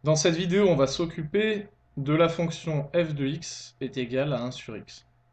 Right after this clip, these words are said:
Je vais l'utiliser pour, euh, pour te montrer certaines notions sur les limites et la notion d'infini.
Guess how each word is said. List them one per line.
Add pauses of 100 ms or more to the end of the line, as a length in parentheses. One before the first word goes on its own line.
(2000)
Je
vais
l'utiliser
pour,
euh,
pour
te
montrer (260)
certaines
notions
sur
les
limites
et (760)
la
notion (120)
d'infini.